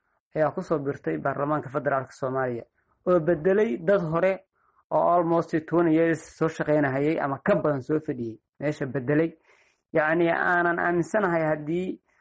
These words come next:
maskaxdooda curdanka laga faa'iidaysto, si fiican inay dowladnimada usii dhaqaajin karaan.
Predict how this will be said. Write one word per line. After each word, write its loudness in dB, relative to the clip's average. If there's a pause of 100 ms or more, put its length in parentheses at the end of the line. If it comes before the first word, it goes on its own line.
(140)
maskaxdooda 0
curdanka 0
laga 0
faa'iidaysto, -4
si -12
fiican -2
inay -4
dowladnimada 2
usii -4
dhaqaajin -2
karaan. -2